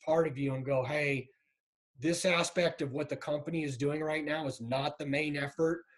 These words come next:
We need to step back and support other portions of, uh, of what the company's doing." So with parenting, you know, you apply, prioritize, and execute to that. And, like, hey, what,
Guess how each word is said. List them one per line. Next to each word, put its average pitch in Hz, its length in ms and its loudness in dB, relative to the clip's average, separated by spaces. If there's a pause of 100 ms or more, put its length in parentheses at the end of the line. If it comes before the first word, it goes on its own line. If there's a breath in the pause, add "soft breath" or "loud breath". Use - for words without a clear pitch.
(140)
We 135 120 -2
need 165 160 0
to 151 80 -4
step - 500 0
back 143 320 0 (380 soft breath)
and 135 180 0
support 156 540 2 (120)
other 151 480 0 (480)
portions 143 760 -2 (640)
of, 127 320 4
uh, 123 420 6 (100)
of 123 220 0
what 143 200 6
the 131 80 2
company's 120 520 0
doing." 120 380 2 (340)
So 185 200 6
with 170 240 6
parenting, 175 760 6 (2000 soft breath)
you 147 120 0
know, 147 320 8
you 151 180 2
apply, 175 340 4
prioritize, 160 760 4
and 143 80 0
execute 151 520 -2
to 135 120 -6
that. 156 420 4
And, 143 120 -2
like, 139 240 -2
hey, 160 320 -2
what, 131 240 2